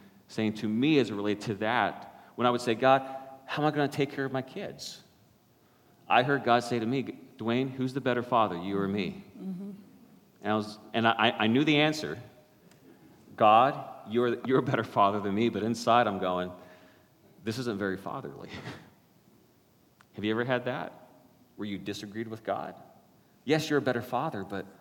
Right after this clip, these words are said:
Speaker 1: why? And then as I would walk through, "Well, you know, Lord, so many ministry things are happening." And he's like, "Well, who's in charge of the, of the ministry in life, you or me?" I'm like, "Well, you.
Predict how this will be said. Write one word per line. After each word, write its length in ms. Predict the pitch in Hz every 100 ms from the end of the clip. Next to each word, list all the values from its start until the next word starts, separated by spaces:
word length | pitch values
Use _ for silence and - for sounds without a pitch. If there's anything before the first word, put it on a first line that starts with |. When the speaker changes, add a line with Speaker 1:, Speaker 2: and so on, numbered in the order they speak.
| - _ -
Speaker 1:
why? 300 | - - 160 - - - _ _ _ _ _ _ _ _ _ _ _ _ -
And 120 | 123
then 80 | 135
as 140 | 135
I 40 | 135
would 180 | 131
walk 300 | 120 127 120
through, 140 | - 131
"Well, 300 | 131 123 123
you 60 | 135
know, 100 | 127
Lord, 240 | 127 135 135 -
so 180 | - 143
many 100 | 156
ministry 420 | 156 156 151 156
things 260 | 139 131 123
are 80 | 117
happening." 440 | 131 156 - 85
And 80 | 85
he's 120 | 92
like, 140 | 104 98 -
"Well, 300 | 104 110 - -
who's 160 | 127 139
in 100 | 139
charge 580 | - 123 104 165 73 -
of 100 | 92
the, 80 | - - _ _ -
of 60 |
the 80 | 98
ministry 320 | 107 151 95
in 80 | 87
life, 180 | 76 78
you 140 | 113
or 100 | 117
me?" 240 | 113 165 -
I'm 80 | -
like, 140 | 78 - - _ _ -
"Well, 160 | 95
you. 420 | 87 147 180 -